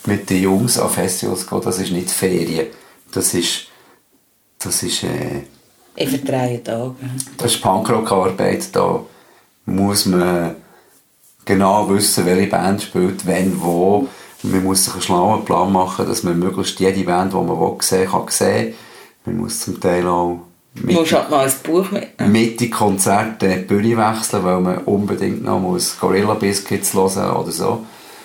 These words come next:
Speaker 1: Ähm, ja. Und das ist mir nie, also es kommt mir einfach nicht so vor wie Ferien, das ist wirklich
Speaker 2: Ja, aber das ist auch Auszeit.
Speaker 1: Ja, es ist Auszeit, natürlich.
Speaker 2: Und das ist bei mir beim Arbeiten auch nicht Ferien, aber es ist ja gleich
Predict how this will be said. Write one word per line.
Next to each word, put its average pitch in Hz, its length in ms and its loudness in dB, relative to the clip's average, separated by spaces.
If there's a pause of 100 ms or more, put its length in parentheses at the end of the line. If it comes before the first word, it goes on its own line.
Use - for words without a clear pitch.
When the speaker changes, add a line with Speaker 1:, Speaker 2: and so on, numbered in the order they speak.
(280)
Speaker 1:
Ähm, - 400 -6 (1600)
ja. 98 300 -6 (1200)
Und 104 120 -6
das 107 60 -2
ist 104 60 2
mir 98 80 4
nie, 90 200 2
also 92 260 0
es - 80 0
kommt 98 200 0
mir 98 60 4
einfach 92 180 2
nicht 90 140 -2
so 92 160 4
vor 90 240 4
wie 85 80 0
Ferien, 92 360 4
das 90 180 -2
ist 87 140 -4
wirklich 92 380 -4 (320)
Speaker 2:
Ja, 147 80 2
aber 147 80 2
das 160 120 2
ist 165 60 4
auch 170 160 0
Auszeit. - 480 -2 (160)
Speaker 1:
Ja, 104 300 4
es - 120 0
ist 101 140 0
Auszeit, - 440 0
natürlich. - 380 0
Speaker 2:
Und 147 80 0
das 160 120 2
ist - 100 -4
bei 170 80 2
mir 170 260 0
beim 151 120 -4
Arbeiten 156 380 -2
auch 151 80 4
nicht 160 160 -6
Ferien, 147 260 2
aber 135 60 -2
es - 120 -4
ist 135 80 -10
ja 147 80 -4
gleich - 100 -8